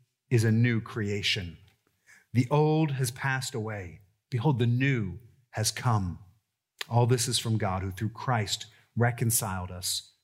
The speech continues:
to himself." Right? You see, that's conversion language, right? New creation. Old, gone. New has come.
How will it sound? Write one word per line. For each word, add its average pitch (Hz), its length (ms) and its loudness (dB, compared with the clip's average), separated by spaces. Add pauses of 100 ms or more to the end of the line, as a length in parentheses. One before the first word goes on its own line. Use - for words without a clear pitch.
to 117 100 0
himself." 98 640 -2 (640)
Right? 170 120 4
You 156 40 4
see, 170 160 2
that's 147 200 -2
conversion 135 720 0
language, 101 600 -8
right? 117 280 4 (440)
New 175 400 6
creation. 143 800 -2 (580)
Old, 170 600 2
gone. 117 560 0
New 175 400 4 (260)
has 147 140 0
come. 117 500 -4